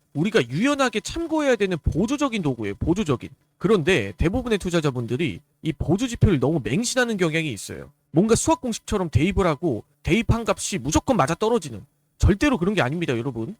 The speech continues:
이 원리와 개념을 이해하지 못하면 여러분들은 차트로 절대 수익을 낼 수가 없어요. 그렇기 때문에 여러분들이 항상 이 세 가지 정도는 꼭 지켜줬으면 좋겠습니다.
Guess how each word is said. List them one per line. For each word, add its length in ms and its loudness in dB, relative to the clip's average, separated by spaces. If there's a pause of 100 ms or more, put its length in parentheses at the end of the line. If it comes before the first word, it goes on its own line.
(120)
이 120 4
원리와 380 6
개념을 360 0
이해하지 300 2
못하면 360 -4
여러분들은 520 0
차트로 360 -6
절대 340 -2
수익을 300 -2
낼 120 2
수가 180 -8
없어요. 460 -2 (200)
그렇기 240 -2
때문에 280 -2
여러분들이 640 -2 (200)
항상 240 -4
이 140 -6
세 220 -10
가지 240 -2
정도는 460 -2
꼭 220 -6
지켜줬으면 540 -4
좋겠습니다. 580 -8